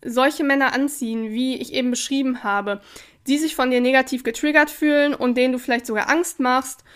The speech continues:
oder die halt Minderwertigkeitskomplexe haben, weil du im Endeffekt, ähm,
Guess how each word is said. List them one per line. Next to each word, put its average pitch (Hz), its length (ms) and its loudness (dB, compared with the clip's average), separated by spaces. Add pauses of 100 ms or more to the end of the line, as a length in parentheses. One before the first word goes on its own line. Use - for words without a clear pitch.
(220)
oder 254 420 4
die 240 240 0
halt 247 180 0
Minderwertigkeitskomplexe 226 1300 -2
haben, 190 300 -4 (280)
weil 226 120 2
du 262 80 2
im 269 80 2
Endeffekt, 277 880 -2
ähm, 233 560 -2